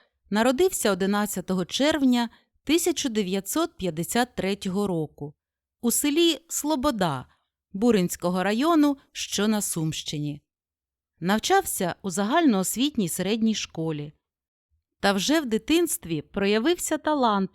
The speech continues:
і прагнення до творчості. Тож паралельно із навчанням у звичайній школі закінчив музичну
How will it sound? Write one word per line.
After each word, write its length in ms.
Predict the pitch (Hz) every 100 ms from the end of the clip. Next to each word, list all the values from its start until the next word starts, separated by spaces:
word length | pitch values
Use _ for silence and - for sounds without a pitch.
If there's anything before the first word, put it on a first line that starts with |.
| -
і 80 | 185
прагнення 600 | - 190 226 220 208 202
до 120 | 190
творчості. 840 | - 165 170 - 175 - - 156 _ _ _ _ _ _
Тож 240 | 202 208 -
паралельно 640 | 214 208 214 285 311 226
із 140 | 180 170
навчанням 640 | 180 - 240 269 220 180 -
у 60 |
звичайній 580 | 170 156 - 262 320 302
школі 540 | - - 277 262 240 - _ _ -
закінчив 680 | 165 220 240 254 349 381 -
музичну 800 | 208 202 160 233 311 - 254 262